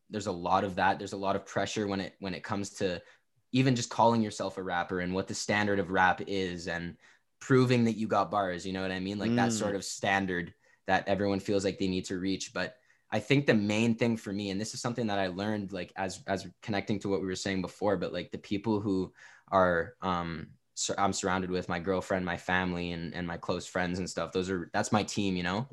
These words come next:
Speaker 2: Yeah.
Speaker 1: Um, but they, they were really the ones that also helped guide me to show me that, um, your music is what you want it to sound like. And
Speaker 2: Right.
Speaker 1: everybody's gonna have a standard. Everybody's, I just saw an interview today with Saweetie, and back in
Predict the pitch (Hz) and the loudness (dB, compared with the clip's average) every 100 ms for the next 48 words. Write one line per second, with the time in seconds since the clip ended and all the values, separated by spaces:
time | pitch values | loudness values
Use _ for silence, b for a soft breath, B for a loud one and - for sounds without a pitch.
0 | B B B 120 110 95 92 92 90 80 | B B B -2 0 0 -2 -4 -4 -6
1 | - - 113 120 123 - 120 123 117 117 | -6 -2 6 8 8 8 8 8 8 8
2 | 117 110 110 107 98 104 - 101 104 95 | 8 8 8 8 6 6 4 2 2 4
3 | 104 101 101 98 95 - 104 101 98 92 | 6 6 6 2 2 -2 -4 -4 -6 -6
4 | 90 - _ _ _ - 90 87 87 82 | -6 -8 _ _ _ -14 -8 -8 -8 -12
5 | - _ _ _ _ _ 104 117 117 113 | -18 _ _ _ _ _ 0 2 4 2
6 | 110 110 98 107 101 107 98 98 101 - | 0 -4 -2 -2 2 2 4 2 0 -8
7 | - 92 90 92 95 - _ 92 90 98 | -8 -6 -6 -8 -8 -14 _ -6 -2 -2
8 | 98 87 _ _ _ 107 117 113 113 107 | -2 -6 _ _ _ -2 0 2 2 0
9 | 101 95 101 95 - 95 92 92 87 107 | 0 0 2 0 -2 -2 0 0 0 2
10 | 104 104 - 113 135 143 131 120 127 117 | 2 0 0 2 4 6 6 6 0 2
11 | 117 117 113 110 101 - 101 107 101 98 | 0 2 2 2 -2 -4 -2 -2 -2 -2
12 | 95 95 98 110 98 92 | -2 0 -2 -2 -4 -6